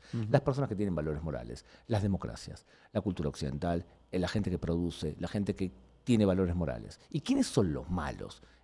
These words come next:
Speaker 2: El radicalismo islámico y también, por ejemplo, la extrema izquierda que quiere destruir el sistema que estamos viviendo. Ese que viene,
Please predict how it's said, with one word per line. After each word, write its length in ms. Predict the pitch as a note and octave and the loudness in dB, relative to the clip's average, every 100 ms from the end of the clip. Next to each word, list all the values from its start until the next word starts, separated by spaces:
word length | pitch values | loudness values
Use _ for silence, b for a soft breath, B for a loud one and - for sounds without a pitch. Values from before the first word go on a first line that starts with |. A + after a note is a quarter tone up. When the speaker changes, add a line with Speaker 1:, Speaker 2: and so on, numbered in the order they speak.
| _ | _
Speaker 2:
El 180 | G#2+ F#2+ | 4 4
radicalismo 540 | D#2+ F2 D#2+ E2+ E2 E2+ | 4 0 2 0 0 -2
islámico 600 | A#2+ G2 D#2+ D2 F2+ - | 0 0 0 0 -4 -2
y 140 | A2 | -4
también, 760 | - F2 E2 G2 B2 A#2 C3 C3 b - | -2 -2 0 2 4 2 0 -4 b -2
por 180 | B2+ A#2 | 2 2
ejemplo, 420 | - F2 C2+ D#2 | 2 0 0 -2
la 120 | E2+ | -2
extrema 400 | F2 - A#2 A2 | -4 -2 0 2
izquierda 400 | G2 - B2 B2 | 0 2 2 4
que 100 | F#2+ | 2
quiere 200 | - F#2 | 2 2
destruir 400 | F2 - F#2+ G2 | 0 0 2 4
el 100 | F2+ | 4
sistema 560 | D#2+ - - F#2 F2+ G2 - | 0 -8 -2 2 2 -2 -8
que 80 | - | -10
estamos 260 | - F#2 D2+ | -2 -2 -2
viviendo. 500 | D2+ A#1+ A1 G#1+ - _ _ _ _ | -4 -6 -10 -18 -20 _ _ _ _
Ese 360 | - D#3+ - C3+ | 6 6 6 2
que 100 | G2+ | 6
viene, 440 | G2 G#2 E2 D2 | 6 6 2 -2